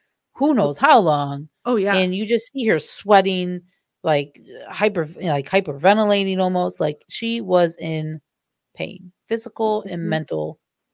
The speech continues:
Speaker 1: pain. So,
Speaker 2: Yeah.
Speaker 1: eh, leave it to the imagination. It was so perfectly done, you know. And then again, Dedra just,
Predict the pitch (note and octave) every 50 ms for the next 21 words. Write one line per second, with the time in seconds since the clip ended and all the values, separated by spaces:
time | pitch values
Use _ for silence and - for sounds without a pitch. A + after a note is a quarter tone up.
0 | _ _ _ _ - E3 D3 D3 - F#3+ F#3+ F#3 _ _ _ _ _ _ _ _
1 | - E3+ - G3 F3 E3 E3+ - - - - - - F3+ G3+ G#3 A#3+ B3+ C4+ B3+
2 | A#3+ - A3 G#3 G3 F#3 F3+ F3 E3 E3 E3 E3 D#3+ D3+ - E3+ D#3 D#3 F3+ F3
3 | E3 - - - - B3 A#3+ A#3 G#3 A3 G3+ F#3 G3 E3+ - E3+ D#3 D3+ - D3+
4 | D3+ D3+ D3+ D3+ - _ _ _ _ _ _ _ _ - G3 F3+ E3+ E3 F3+ F3+
5 | F#3 F#3+ G3+ G#3 G3 G3+ C4 A#3+ G3+ E3 C#3+ D3+ F3 G3 A3 F#3+ G3+ G#3+ G3+ F#3+
6 | F#3 F#3+ - -